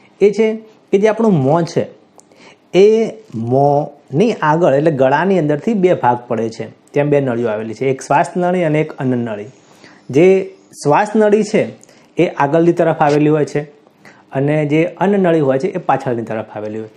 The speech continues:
અને બંનેનું જોડાણ એક જ જગ્યાએ ગળામાં થયેલું હોય છે. હવે મિત્રો આમ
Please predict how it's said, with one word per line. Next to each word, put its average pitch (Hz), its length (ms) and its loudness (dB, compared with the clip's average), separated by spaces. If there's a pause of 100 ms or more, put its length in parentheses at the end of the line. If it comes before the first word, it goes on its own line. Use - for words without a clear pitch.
(280)
અને 196 140 4
બંનેનું 170 560 2
જોડાણ 143 320 2 (120)
એક 151 200 0
જ 135 220 -2 (240)
જગ્યાએ 143 340 2
ગળામાં 135 340 -2
થયેલું 113 340 -2
હોય 113 160 -4
છે. - 140 -18 (800)
હવે 208 140 0
મિત્રો 220 340 0 (100)
આમ 208 160 0